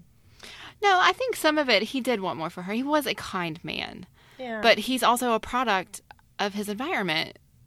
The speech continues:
Speaker 2: Right.
Speaker 1: You know, I mean, he was completely fine, like, bossing her around, like,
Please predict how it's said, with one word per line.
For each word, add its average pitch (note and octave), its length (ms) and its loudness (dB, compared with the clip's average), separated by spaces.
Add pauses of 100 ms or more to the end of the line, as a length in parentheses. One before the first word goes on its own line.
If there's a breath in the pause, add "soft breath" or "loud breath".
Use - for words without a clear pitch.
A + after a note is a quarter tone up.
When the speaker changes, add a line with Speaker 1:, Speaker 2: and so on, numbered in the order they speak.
(200)
Speaker 2:
Right. F#3+ 400 -6
Speaker 1:
You G#3+ 200 -4
know, F#3+ 240 2
I G3+ 80 -2
mean, A3 180 -2
he A#3+ 160 -4
was C4 140 -4
completely A#3+ 420 -4
fine, A#3 300 0
like, G3+ 240 -4 (160)
bossing F3+ 340 4
her F#3+ 240 0
around, F#3 520 2
like, F3+ 280 -4